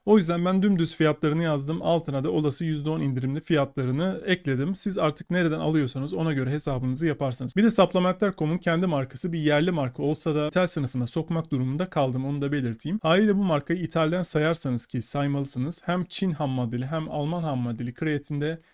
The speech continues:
en fiyat performans ürünler bunlar oluyor. Fiyatlar gayet iyi. Ama siz illa hani markanın kendisi de yabancı olsun, bir de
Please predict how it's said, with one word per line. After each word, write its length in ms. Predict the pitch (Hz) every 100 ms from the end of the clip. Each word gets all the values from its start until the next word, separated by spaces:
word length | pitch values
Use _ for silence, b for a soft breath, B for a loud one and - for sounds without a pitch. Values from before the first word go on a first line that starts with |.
| -
en 140 | 180
fiyat 320 | 196 160 139 -
performans 520 | 135 147 143 156 131
ürünler 380 | 123 143 185 143
bunlar 260 | 139 160
oluyor. 400 | 185 151 127 120
Fiyatlar 400 | - 135 120 120
gayet 420 | 113 135 135 131
iyi. 220 | 139 135 143 B B B B
Ama 160 | 156 190
siz 180 | - 233
illa 400 | 202 190 175 156
hani 140 | 143
markanın 400 | 143 143 - 165
kendisi 420 | - 147 151 -
de 60 | 151
yabancı 420 | 135 123 120 123
olsun, 340 | 113 - 143
bir 80 | 131
de 220 | 139 135